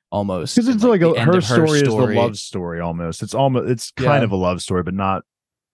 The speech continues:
Speaker 2: really. It's like the,
Speaker 1: Yeah.
Speaker 2: uh,
Speaker 1: I really hope Connie lives.
Speaker 2: Yeah.
Speaker 1: I feel like he's in that sweet spot of a character where it's like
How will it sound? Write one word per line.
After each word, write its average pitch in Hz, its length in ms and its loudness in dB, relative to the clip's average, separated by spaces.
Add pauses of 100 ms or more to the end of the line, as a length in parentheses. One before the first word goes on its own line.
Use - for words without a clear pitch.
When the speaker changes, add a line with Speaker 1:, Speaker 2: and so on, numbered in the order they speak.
Speaker 2:
really. 80 400 -10
It's - 160 -14
like 90 120 -8
the, 87 160 -16 (140)
Speaker 1:
Yeah. 95 380 -4
Speaker 2:
uh, - 60 -18 (180)
Speaker 1:
I 123 80 0
really 175 200 0
hope 160 160 2
Connie 107 300 -2
lives. 73 440 -10 (580)
Speaker 2:
Yeah. 90 180 -4
Speaker 1:
I 85 60 -4
feel 190 80 2
like 185 120 0
he's 165 280 2
in 147 120 2
that 123 160 0
sweet 123 400 0
spot 107 400 0
of 98 80 -4
a 92 40 -8
character 101 760 -2
where 92 200 -2
it's - 180 -8
like 87 440 -4